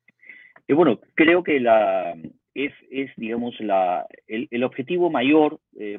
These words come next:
de este grupo de, de, de gobierno, eh, para poder perpetuar su proyecto político revolucionario, ¿no? Eh,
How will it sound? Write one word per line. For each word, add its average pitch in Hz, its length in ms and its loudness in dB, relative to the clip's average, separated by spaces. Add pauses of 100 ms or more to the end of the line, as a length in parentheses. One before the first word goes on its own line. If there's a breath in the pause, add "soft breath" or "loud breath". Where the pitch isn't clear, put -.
(120)
de 113 180 -8
este 131 500 -6
grupo 127 380 -8
de, 98 260 -6
de, 87 600 -14
de 92 100 -12
gobierno, 127 840 0
eh, 101 220 -14
para 104 160 -4
poder 117 320 -4
perpetuar 120 460 -4
su - 100 -20
proyecto 107 360 -10
político 98 500 -14
revolucionario, 90 920 -10
¿no? - 160 -16 (760 soft breath)
Eh, 110 420 6